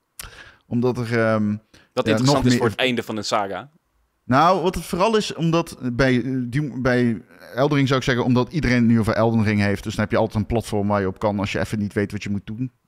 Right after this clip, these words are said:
Speaker 1: ergens. Hè, dat leeft echt.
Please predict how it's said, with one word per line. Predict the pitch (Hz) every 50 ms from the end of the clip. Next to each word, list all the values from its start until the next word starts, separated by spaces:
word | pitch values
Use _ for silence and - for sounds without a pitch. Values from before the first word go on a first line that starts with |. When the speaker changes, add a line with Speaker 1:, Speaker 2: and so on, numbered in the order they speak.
| - _
Speaker 1:
ergens. | - 120 120 120 120 147 147 - - - - - - - - - - _ _ _ _
Hè, | 110 110 123 143 98 65 85 76 - - - _
dat | - 110 - -
leeft | 104 98 104 113 127 - - -
echt. | - 151 151 - -